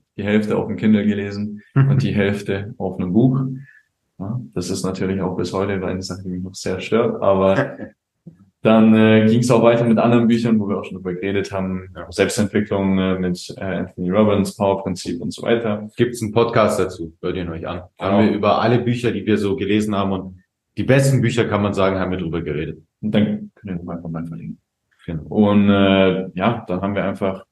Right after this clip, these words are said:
Speaker 1: die ganze Zeit Bücher gelesen, haben uns ausgetauscht
Speaker 2: Ja.
Speaker 1: und neue Themen gefunden und neue Gurus und neue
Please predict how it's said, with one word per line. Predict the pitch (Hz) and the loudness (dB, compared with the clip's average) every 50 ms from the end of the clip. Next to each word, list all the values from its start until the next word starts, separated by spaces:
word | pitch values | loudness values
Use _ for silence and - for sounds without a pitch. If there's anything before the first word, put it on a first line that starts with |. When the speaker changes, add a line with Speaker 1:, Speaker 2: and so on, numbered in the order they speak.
| _ _ | _ _
Speaker 1:
die | - - | -6 -2
ganze | 104 107 107 104 - | 0 0 0 0 -2
Zeit | - - 85 76 71 | -6 -8 -10 -10 -10
Bücher | - 98 95 92 95 92 | -8 -8 -8 -6 -6 -8
gelesen, | 90 90 90 90 90 87 | -6 -4 -4 -4 -4 -4
haben | 85 87 | -4 -6
uns | 85 85 | -6 -6
ausgetauscht | - - 95 101 101 - - 90 87 95 92 92 95 90 - - _ _ _ _ _ _ _ | -4 -4 -4 -4 -4 -6 -8 -10 -8 -8 -8 -8 -10 -10 -14 -18 _ _ _ _ _ _ _
Speaker 2:
Ja. | - - | -4 0
Speaker 1:
und | 110 | 2
neue | 131 139 139 139 | 4 6 6 6
Themen | 135 139 139 143 143 139 131 | 6 6 6 6 6 4 4
gefunden | 123 123 135 135 127 131 131 135 123 117 120 120 | 2 4 4 6 6 4 4 2 0 0 0 0
und | 117 110 101 101 98 98 101 101 | 2 2 2 0 -2 -2 -2 -2
neue | 101 101 107 107 107 104 104 104 104 | 0 2 2 2 4 2 2 0 0
Gurus | 107 110 113 110 110 110 107 107 107 107 107 - - | 2 0 2 2 2 2 2 2 0 0 -4 -6 -10
und | 90 92 95 95 95 98 101 - _ | -10 -8 -8 -8 -8 -10 -12 -14 _
neue | - 104 98 98 101 101 101 98 98 98 95 | -14 -10 -8 -6 -4 -4 -4 -4 -4 -6 -8